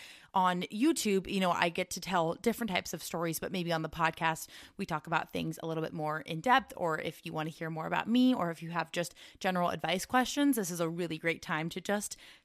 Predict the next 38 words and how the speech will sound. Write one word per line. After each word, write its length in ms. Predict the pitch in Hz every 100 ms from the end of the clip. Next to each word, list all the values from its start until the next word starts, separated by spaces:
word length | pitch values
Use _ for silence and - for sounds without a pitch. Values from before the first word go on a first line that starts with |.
| -
talk, 640 | - 190 160 - - -
'cause 360 | - 233 220 - _ _
that's 340 | 285 370 -
what 200 | 330 294
we 160 | 247 277
do 340 | 175 185 220
here 460 | 226 233 202 127 151 _
<laughs> 80 |
on 240 | 285 247 202
the 60 |
podcast. 720 | 190 233 190 185 - 180 - 262
We 120 | 285
talk. 480 | - - 233 175 - - - -
Why 220 | 208 285
am 40 |
I, 380 | 480 508 508 359 -
I'm 220 | 294 359 466
annoying 380 | 254 202 202 208
myself 760 | 185 165 - 160 135 - - - _
right 300 | 180 165 -
now. 260 | 151 110 - - -
Sometimes, 400 | - 381 480 370
you 80 | 269
know, 80 |
you 140 | 214 208
just 180 | 202 -
get 120 | -
into 120 | 185
those 220 | 196 190
weird 280 | 160 165 151
moods 400 | 151 147 165 -
where 220 | 175 165 -
everything 440 | 160 170 170 160
you 140 | 147 151
say 380 | - 151 147 151
sounds 520 | - - 147 151 160
like 300 | 165 156 - - _ _ _ _ _ _ -
verbal 680 | 175 202 190 180 175 170